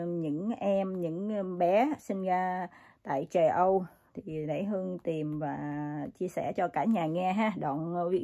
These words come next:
rất là dài và cái khúc chụp hình. Ừm.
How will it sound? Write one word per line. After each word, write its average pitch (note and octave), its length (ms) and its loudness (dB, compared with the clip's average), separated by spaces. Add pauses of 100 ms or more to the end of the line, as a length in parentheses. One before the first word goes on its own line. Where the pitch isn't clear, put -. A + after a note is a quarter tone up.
rất B3 160 -2
là G3+ 60 2
dài D#3 320 2
và D#3 120 0
cái B3 220 0
khúc C#4 120 -2 (140)
chụp E3+ 180 -4
hình. E3 280 -2 (1500)
Ừm. F3 420 -4